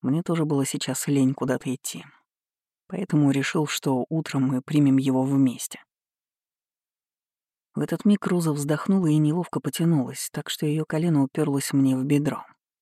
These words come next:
Я аккуратно отодвинулся, опасаясь её разбудить, но она, нахмурясь, потянулась за моим телом, бессознательно прижимаясь. "Я тоже тебя люблю". Пробормотал я ей в висок, накрывая нас обоих одеялом и теснее прижимая её к себе.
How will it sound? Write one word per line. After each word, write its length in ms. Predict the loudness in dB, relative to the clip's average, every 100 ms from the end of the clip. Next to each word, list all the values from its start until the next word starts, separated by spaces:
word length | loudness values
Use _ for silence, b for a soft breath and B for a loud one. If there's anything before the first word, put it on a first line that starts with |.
| _ _ _ _ _ 0
Я 220 | 2 2
аккуратно 560 | 0 -2 -2 0 -2 0
отодвинулся, 640 | 0 2 4 4 0 -4
опасаясь 500 | -4 -4 -2 -2 0
её 160 | 0 0
разбудить, 540 | -2 -2 -2 -4 -2
но 160 | 0 0
она, 180 | 0
нахмурясь, 580 | -2 -2 -2 -2 -2 -6 -6
потянулась 540 | -2 2 4 4 2
за 100 | 2
моим 280 | 4 4 2
телом, 460 | 0 -4 -4 -14 _ _ _ _ _ -2
бессознательно 840 | 0 0 0 2 2 2 0 -2
прижимаясь. 680 | 0 2 2 2 -2 -14 -18 _ _ _ _ _ _ _ _ _ _ _ _ -6
"Я 180 | -4 -4
тоже 280 | -4 -6 -4
тебя 240 | -4 -4
люблю". 260 | -4 -8 -14 -20 _ _ _ _ _ _ _ _ _ _ _
Пробормотал 600 | -2 0 2 2 2 -2 0
я 140 | 0
ей 220 | 0 -2
в 40 | -2
висок, 520 | -4 -4 -6 -8 -4
накрывая 440 | -4 2 4 6
нас 240 | 4 2 0
обоих 320 | 2 0 0
одеялом 520 | 2 2 4 6 6
и 120 | 4
теснее 420 | 0 -4 2 2
прижимая 460 | 2 0 4 4 4
её 380 | 2 2 0 -2
к 80 | -4
себе. 360 | -4 -4 -6